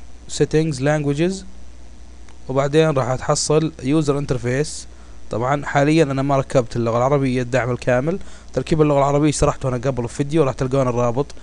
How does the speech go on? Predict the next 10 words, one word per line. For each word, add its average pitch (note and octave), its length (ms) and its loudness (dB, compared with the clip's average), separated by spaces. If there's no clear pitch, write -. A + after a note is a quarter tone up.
موجود B2+ 420 0
تحت. C#3+ 360 0
آه، C3 320 4
هذا D3+ 200 6
بالنسبة C#3+ 420 2
لل-، B2+ 260 4
اللغة، C3 360 2
من C3 160 -2
هنا B2+ 160 0
تغير. A#2 400 -2